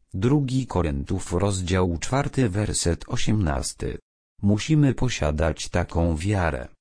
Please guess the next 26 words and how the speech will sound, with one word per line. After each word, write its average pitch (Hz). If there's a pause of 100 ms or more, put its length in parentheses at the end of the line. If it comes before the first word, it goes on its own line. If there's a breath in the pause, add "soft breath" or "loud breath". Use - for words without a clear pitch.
(120)
o 127
jakiej 117
mówią 69
słowa 90
poety. 85 (720)
Wolę 107
iść 82
z 78
Bogiem, 78 (240)
choćby 135
wśród -
ciemności, 87
niż 92
z -
całą 131
rzeszą 98
podążać 104
w 80
jasności. 78 (420)
Dalej 90
Święty 147
Duch 87
poświadcza 87
nam 101
przez -
Słowo, 71